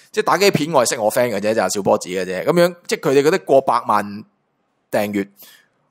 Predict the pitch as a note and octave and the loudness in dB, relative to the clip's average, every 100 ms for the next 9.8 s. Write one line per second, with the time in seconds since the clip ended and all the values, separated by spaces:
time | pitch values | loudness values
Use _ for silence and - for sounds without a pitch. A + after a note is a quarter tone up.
0 | _ _ _ _ _ - C4+ D4 F#3+ B2 | _ _ _ _ _ 0 2 4 4 2
1 | D3+ G3+ G#3+ E3 A#2+ D#3 D#3 F#2+ F#2+ A2+ | 0 0 2 2 2 0 0 0 -4 -2
2 | E2 B2 F2+ F#2 - G#2+ G#2+ G2+ G#2+ - | -2 -2 -4 -8 -8 -6 -2 -2 -4 -10
3 | _ _ _ _ _ _ _ - C#3 - | _ _ _ _ _ _ _ -2 -2 2
4 | D3 F3 - - A2+ A#2 A3 A#3 E3 D#3 | 0 0 -10 -6 2 4 4 4 2 0
5 | C#3+ - A#2+ A#3 B3+ B3+ F#3 - - A#2 | 0 4 4 6 4 0 -2 -6 -6 2
6 | C3 F#3+ A#3 A#3+ A#3+ A#3+ A3 D#3 F3 F3 | 4 4 4 2 4 4 6 6 4 4
7 | F3+ F3 - _ _ - C3+ C3+ C3+ - | 4 0 -10 _ _ -4 2 2 2 -10
8 | _ - - - - A3+ A#3+ C4+ C#4 A#3+ | _ -18 -18 -16 -2 2 4 4 4 2
9 | - C#3+ D3+ C#3+ G#3 A3 - - | 0 -4 -2 4 6 6 2 -2